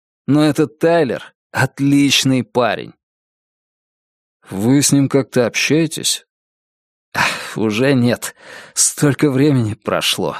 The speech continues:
В течение нескольких лет мы с Тайлером переписывались, а потом он бросил юриспруденцию. Однажды написал мне, что моё дело сломило его дух. Тайлер ведь знал, что я невиновен,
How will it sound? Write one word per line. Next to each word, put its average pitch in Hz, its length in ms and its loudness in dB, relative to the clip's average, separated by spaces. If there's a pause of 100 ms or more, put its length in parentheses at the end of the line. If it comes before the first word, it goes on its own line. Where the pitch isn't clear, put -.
(500)
В - 100 -12
течение 143 480 2
нескольких 135 600 0
лет 143 260 0
мы 131 140 0
с - 120 0
Тайлером 139 460 2
переписывались, 151 920 -2
а 98 60 -10
потом 165 440 0
он 127 280 0
бросил 139 460 0
юриспруденцию. 127 1000 -2 (720)
Однажды 160 520 0
написал 165 540 2
мне, 160 180 2
что - 180 -2
моё 147 340 0
дело 147 340 0
сломило 139 580 0
его 113 260 0
дух. 117 540 -4 (360)
Тайлер 123 400 2
ведь 135 200 0
знал, 165 340 0
что - 220 -2
я 113 180 2
невиновен, 120 680 -2